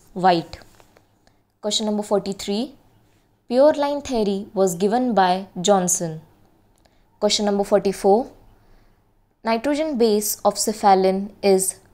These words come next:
colamine, serine, and sphingomycin. Question number forty-four. Nitrogen base of cephalin is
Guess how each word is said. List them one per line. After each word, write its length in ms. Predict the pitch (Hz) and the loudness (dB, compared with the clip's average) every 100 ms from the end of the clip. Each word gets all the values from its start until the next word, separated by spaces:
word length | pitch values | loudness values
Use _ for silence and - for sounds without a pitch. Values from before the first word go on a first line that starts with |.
| - | 0
colamine, 640 | 208 190 196 196 196 240 262 _ | 4 4 4 0 -2 -4 -10 _
serine, 580 | - 220 190 190 196 226 - - _ - | -4 -2 0 0 -2 -4 -12 -20 _ -6
and 320 | 196 185 208 285 - _ _ | 0 0 0 -6 -16 _ _
sphingomycin. 1080 | - 254 240 247 254 208 180 - 180 165 165 _ _ _ _ _ _ _ _ _ _ - | -6 0 2 2 2 0 -2 -4 -6 -6 -10 _ _ _ _ _ _ _ _ _ _ -10
Question 240 | 208 214 | -6 -4
number 180 | 208 208 | -2 -2
forty-four. 640 | 214 214 196 202 - 202 262 - _ _ _ - | -2 -2 -2 -2 0 -2 -2 -14 _ _ _ -4
Nitrogen 640 | 196 196 254 254 294 262 | -2 0 -2 -4 -2 2
base 360 | 233 202 214 - | 4 4 2 0
of 200 | - 202 | -2 -2
cephalin 840 | - 208 - 233 247 220 202 202 - | -4 -6 0 2 4 2 -2 -4 -2
is 420 | 190 185 190 - | 0 2 -2 -6